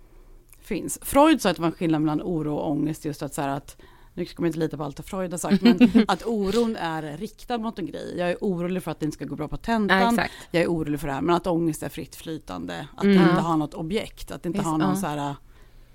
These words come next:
Speaker 1: vet inte om, om det, eh, håller riktigt, men, men, eh, ja.
Speaker 2: Men
Speaker 3: Ja.
Speaker 2: ändå lite talande, tycker
Speaker 3: Ja,
Speaker 2: jag.
Speaker 3: exakt.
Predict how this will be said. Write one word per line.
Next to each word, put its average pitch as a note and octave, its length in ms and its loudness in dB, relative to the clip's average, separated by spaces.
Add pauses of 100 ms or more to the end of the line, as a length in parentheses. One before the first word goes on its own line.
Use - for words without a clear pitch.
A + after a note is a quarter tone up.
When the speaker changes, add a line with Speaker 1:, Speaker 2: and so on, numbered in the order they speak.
(160)
Speaker 1:
vet - 180 -6
inte D3 160 -4
om, C#3+ 240 0
om D#3 200 -2
det, D3 280 -4 (640)
eh, D3+ 460 -12 (540)
håller D#3 460 -4
riktigt, D3 360 -12
men, D3 220 -6 (200)
men, D#3 400 -10
eh, D3+ 180 -12 (200)
ja. D3+ 300 -10
Speaker 2:
Men A3 140 6
Speaker 3:
Ja. A3 140 8
Speaker 2:
ändå F#3+ 120 0
lite B3 240 0
talande, F#3 500 -2
tycker - 180 0
Speaker 3:
Ja, B3 140 8
Speaker 2:
jag. B3 100 4
Speaker 3:
exakt. - 380 -2